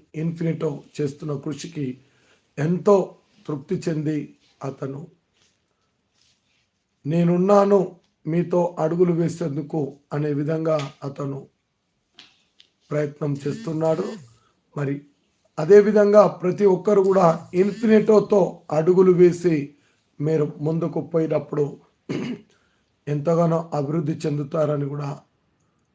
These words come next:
మనమంతా ఎంతగానో అభివృద్ధి చెందుతామని, ఇన్ఫినిటో మాదిరి కాదు,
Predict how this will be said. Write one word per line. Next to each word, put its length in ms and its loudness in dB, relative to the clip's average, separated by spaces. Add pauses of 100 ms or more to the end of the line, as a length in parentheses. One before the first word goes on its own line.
(360)
మనమంతా 600 4 (220)
ఎంతగానో 500 -2 (260)
అభివృద్ధి 360 -4
చెందుతామని, 760 -4 (640)
ఇన్ఫినిటో 600 4 (100)
మాదిరి 460 4
కాదు, 440 4